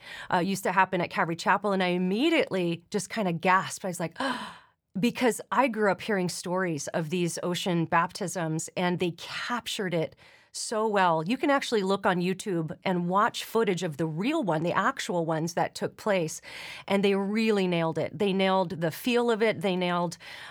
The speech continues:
uh, just the look of it, and it was just wonderful. Um, I also really loved the baptism scene where Greg Laurie wades into the water and is baptized by Lonnie Frisbee, and he's a little bit unsure at first if he's even a Christian,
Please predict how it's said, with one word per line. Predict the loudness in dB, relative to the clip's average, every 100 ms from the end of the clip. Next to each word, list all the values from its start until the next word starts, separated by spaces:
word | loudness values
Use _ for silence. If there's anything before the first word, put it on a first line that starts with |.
| -2
uh, | 0 0
just | -2 -4
the | -4
look | 0 2 2 2
of | 2
it, | 2 2 -2
and | 0 0 0 -2 0
it | 0
was | 0 -4
just | -4 -4
wonderful. | -2 -2 -2 -2 -4 -8 -18 -14 -14 2
Um, | 4 4 2
I | 0 2
also | 4 4 2 0 0 0
really | 0 2 2 2 0 -2 -4
loved | -2 2 4 4 0 -4
the | -4
baptism | 2 4 4 0 -6 -4 -6
scene | -4 -2 0 0
where | 0
Greg | 0 2 2 2
Laurie | 0 2 2 2 2 -2
wades | 0 0 0 0
into | -4 -2
the | -2
water | 0 0 0 -2 -2
and | 0
is | -2 -2
baptized | 0 0 0 0 0 -4 -4
by | 0 2 2 -4
Lonnie | 0 0 2
Frisbee, | 0 -2 -4 -4 -4 -4 -8 -16 -16 -2
and | 0
he's | 2
a | 0
little | 0 2 4
bit | 4
unsure | 4 2 -2 -2 2 2
at | 0
first | -2 -2 -2
if | -2
he's | -2 -2
even | -4 -4
a |
Christian, | -2 -2 -2 0 2 2